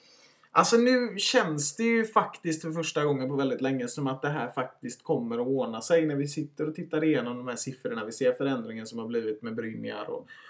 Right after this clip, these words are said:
hur enskilda spelare har tagit kliv, så ger det ändå en trygghet som inte har funnits tidigare. Och det var nog en väldigt viktig vinst där mot Utsikten, för att vi minns ju när vi mötte dem i våras.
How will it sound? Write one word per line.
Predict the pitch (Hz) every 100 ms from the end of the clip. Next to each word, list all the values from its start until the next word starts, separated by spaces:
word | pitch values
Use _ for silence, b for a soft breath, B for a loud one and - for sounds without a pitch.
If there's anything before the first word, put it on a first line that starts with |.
| B
hur | 156 143
enskilda | 135 117 123 117
spelare | - 131 117 110
har | 113
tagit | 127 117 -
kliv, | - 143 147 -
så | -
ger | 143 170 156 143
det | 160
ändå | 185 160 123
en | 123
trygghet | 170 165 139 143 147 -
som | 156
inte | 139 117
har |
funnits | 117 131 110 -
tidigare. | - 135 123 123 139 147 B B B B
Och | 147
det | 151
var | 156 160 160 185 180
nog | 147
en |
väldigt | 151 127 135
viktig | 147 - - 131
vinst | 151 175 170 -
där | 165 120
mot | 117
Utsikten, | 131 117 110 - 113
för | 131
att | 135
vi | 143
minns | 147 131 -
ju | 151
när | 151
vi | 147
mötte | 156 156 -
dem | 139 160 110
i | 110
våras. | 139 127 113 131 - -